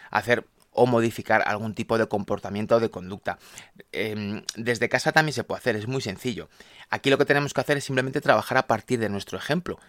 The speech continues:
del ejemplo que podemos dar a nuestros hijos como padres. Es, es muy sencillo, imagínate, en casa te enfadas por algún motivo. Entonces, ahí, en el momento en el que te enfades, acuérdate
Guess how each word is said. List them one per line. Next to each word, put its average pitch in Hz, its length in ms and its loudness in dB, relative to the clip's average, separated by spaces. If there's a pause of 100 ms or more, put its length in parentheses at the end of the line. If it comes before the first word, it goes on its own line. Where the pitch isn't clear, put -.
del 107 160 -4
ejemplo 117 300 -2
que 120 100 0
podemos 107 380 2
dar 113 100 4
a 113 60 4
nuestros 107 260 -4
hijos 127 220 -4
como 98 240 -4
padres. 147 320 -4 (720)
Es, 143 200 0
es 170 120 2
muy 175 80 0
sencillo, 117 380 -2
imagínate, 110 400 -2
en 104 80 -4
casa 156 200 0
te - 80 0
enfadas 110 360 2
por 98 140 -4
algún 98 220 -4
motivo. 98 400 -8 (340)
Entonces, 117 480 0 (160)
ahí, 104 320 -4
en 131 60 0
el 120 60 -2
momento 127 300 0
en - 20 2
el 156 80 -2
que - 60 -6
te 139 80 -2
enfades, 131 420 0 (180)
acuérdate 143 720 4